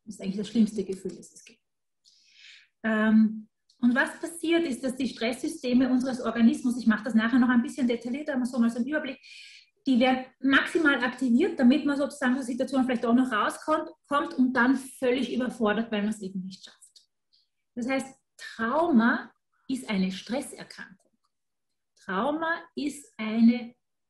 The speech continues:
Hochstresserkrankung und das macht's manchmal auch schon ein bisschen besser, es so zu denken. Da geht's darum, dass der Körper Hochstress hat. Und diesen Hochstress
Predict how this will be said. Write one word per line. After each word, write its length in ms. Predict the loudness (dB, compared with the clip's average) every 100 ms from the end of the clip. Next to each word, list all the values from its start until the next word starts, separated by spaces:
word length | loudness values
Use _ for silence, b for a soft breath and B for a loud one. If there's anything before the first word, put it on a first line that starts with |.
| _
Hochstresserkrankung 1300 | 0 0 0 -8 -14 -16 -12 -14 -8 -4 -4 0 2
und 160 | 2 0
das 360 | -4 -6 -16 2
macht's 460 | 4 4 -2 -6
manchmal 520 | -2 0 0 -2 -2
auch 160 | -2 -6
schon 180 | -4 0
ein 120 | 2
bisschen 340 | 0 -2 4
besser, 380 | 4 4 -2 -6
es 180 | -6 -8
so 200 | -2 -2
zu 180 | -2 -4
denken. 460 | 0 2 0 -2 -14 -20 _ _ _ _ _ -6
Da 120 | -4
geht's 400 | 0 -2 -4 -8
darum, 640 | -6 -4 2 2 0 -12 _
dass 180 | -10
der 120 | -8 -6
Körper 340 | -4 -2 -2
Hochstress 560 | -2 -4 -10 -14 -18 -10
hat. 120 | 0
Und 180 | 0 2
diesen 360 | -2 4 4
Hochstress 800 | 4 -2 -2 -8 -2 -2 -2 -12